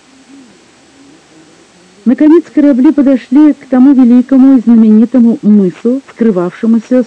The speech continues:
сотни лет, которому Диош и его спутники присвоили название Торментосо, бурный, в память об опасностях и трудностях, пережитых ими в то время, когда они впервые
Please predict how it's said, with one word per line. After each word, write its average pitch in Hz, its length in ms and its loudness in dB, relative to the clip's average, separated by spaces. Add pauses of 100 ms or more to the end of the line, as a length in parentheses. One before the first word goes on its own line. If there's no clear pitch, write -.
сотни 214 380 -4
лет, 165 240 -2 (260)
которому 214 480 -2
Диош 185 440 -6
и - 20 -4
его 165 160 -4
спутники 220 540 -6
присвоили 214 800 -4 (440)
название 202 720 -4 (640)
Торментосо, 214 1200 -4 (840)
бурный, 156 680 -6 (1120)
в - 120 -20
память 214 320 -4 (200)
об 156 160 -10
опасностях - 760 -12
и - 40 -18
трудностях, 247 640 -6 (420)
пережитых 226 600 -2
ими 226 220 -2 (240)
в - 60 -18
то 123 100 -6
время, 226 340 -4 (180)
когда 139 260 -10
они 170 220 -6 (100)
впервые 156 680 -8